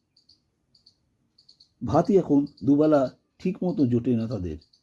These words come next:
কানাই একটা মারোয়ারি ফার্মে একটা কাজ জোগাড় করে, তা বেশ ভালো মাসখানেক হতে চলল। হঠাৎ,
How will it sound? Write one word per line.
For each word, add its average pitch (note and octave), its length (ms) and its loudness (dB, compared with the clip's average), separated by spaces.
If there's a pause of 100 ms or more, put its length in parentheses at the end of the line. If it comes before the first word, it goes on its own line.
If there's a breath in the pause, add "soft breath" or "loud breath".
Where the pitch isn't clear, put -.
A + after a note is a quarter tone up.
(400)
কানাই C#3+ 360 2 (760)
একটা E3 180 -6
মারোয়ারি C3+ 380 0
ফার্মে C3+ 440 0 (340)
একটা A#2+ 160 -16
কাজ A#2 280 -6
জোগাড় A#2 300 -4
করে, G#2 320 -6 (420)
তা C3+ 100 -2
বেশ B2+ 260 0 (720)
ভালো A2+ 460 -2 (1080)
মাসখানেক B2 520 0 (160)
হতে B2 180 -8
চলল। F#2 340 -6 (1400)
হঠাৎ, B2 380 -2